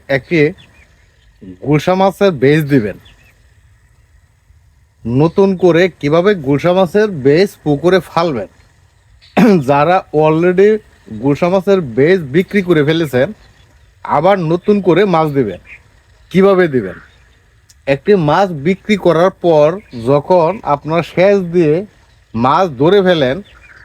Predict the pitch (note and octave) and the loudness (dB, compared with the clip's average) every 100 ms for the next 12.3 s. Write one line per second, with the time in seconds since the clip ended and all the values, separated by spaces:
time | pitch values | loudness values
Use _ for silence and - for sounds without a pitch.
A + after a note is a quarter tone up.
0 | - _ C#3 F#3 - G3 F#3 F#3+ F#3+ C#3 | -20 _ 0 0 0 0 2 0 0 0
1 | - E3 F3+ D3+ D#3 F#3+ F3+ E3 D#3 F#3 | -2 0 0 0 0 0 0 0 0 0
2 | D3+ C#3+ D3+ E3+ - - C3+ D#3 G3 - | 0 0 0 -2 -4 -6 -4 0 -2 -2
3 | D3+ D#3 D3+ D3 F3+ F3 F#3+ G3 - _ | -4 -4 -4 -4 -4 -2 -2 -4 -6 _
4 | - _ - - F#3 G3 F3 G3 F3 - | -20 _ -12 0 2 2 4 2 2 2
5 | G#3+ D#3 - E3 F#3 G3 G3+ G#3 F3+ C#3 | 0 0 -4 -2 -2 0 0 2 2 0
6 | A#2 F#2 _ _ _ - C#3 F#3 G3+ C3+ | 0 -6 _ _ _ -6 -2 -2 -2 -4
7 | D3 F#3 D3+ E3+ G3 - C3+ D3+ F3 A3 | -2 0 0 -2 -4 -4 -2 -2 0 2
8 | C4 D3+ C3+ E3 - G3 F#3+ D3+ A2 - | 2 0 -2 -2 0 0 2 -2 -6 -10
9 | - _ _ _ - D#3+ F3+ G#3+ A3 - | -20 _ _ _ -2 -2 0 0 -2 -2
10 | D#3 E3+ C3+ D#3 D3+ G3+ - C#3 B2+ C3 | -2 0 0 -2 -2 -6 0 0 0 -2
11 | A#2 F#2 - _ _ - A2 D3+ - - | -4 -8 -14 _ _ -14 -6 -2 -2 0
12 | E3+ F#3 | 0 2